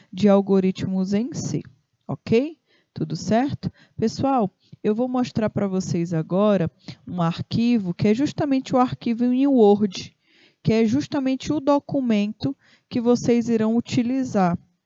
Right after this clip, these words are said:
Isso, pode colocar. É justamente o arquivo editável, né?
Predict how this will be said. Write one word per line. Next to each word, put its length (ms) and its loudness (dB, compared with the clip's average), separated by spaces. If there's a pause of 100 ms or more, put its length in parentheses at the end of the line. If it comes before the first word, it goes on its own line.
(240)
Isso, 180 -20 (760)
pode 160 -20 (100)
colocar. 460 -20 (960)
É 240 -8
justamente 920 -2
o 140 2
arquivo 800 0 (300)
editável, 880 2
né? 280 0